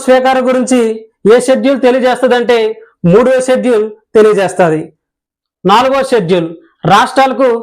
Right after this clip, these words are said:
రాజ్యసభలో సీట్లు కేటాయింపు. అసలు పార్లమెంట్లో ఎగువ సభ, దిగువ సభ అనే రెండు సభలు ఉంటాయి. ఈ ఎగువ సభనే రాజ్యసభ అంటారు.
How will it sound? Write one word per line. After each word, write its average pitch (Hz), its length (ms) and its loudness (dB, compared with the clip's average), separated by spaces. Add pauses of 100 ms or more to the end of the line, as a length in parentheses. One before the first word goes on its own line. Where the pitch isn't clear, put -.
(300)
రాజ్యసభలో 247 600 0 (440)
సీట్లు 254 400 0
కేటాయింపు. 190 560 0 (960)
అసలు 226 240 2 (320)
పార్లమెంట్లో 262 560 0 (680)
ఎగువ 262 260 0
సభ, 262 160 0 (500)
దిగువ 226 260 0
సభ 240 160 0 (480)
అనే 254 200 2
రెండు 240 220 -4
సభలు 233 280 0
ఉంటాయి. 175 240 -4 (320)
ఈ - 20 2 (140)
ఎగువ 269 220 -4
సభనే 262 300 -2 (640)
రాజ్యసభ 226 540 0
అంటారు. 185 300 -4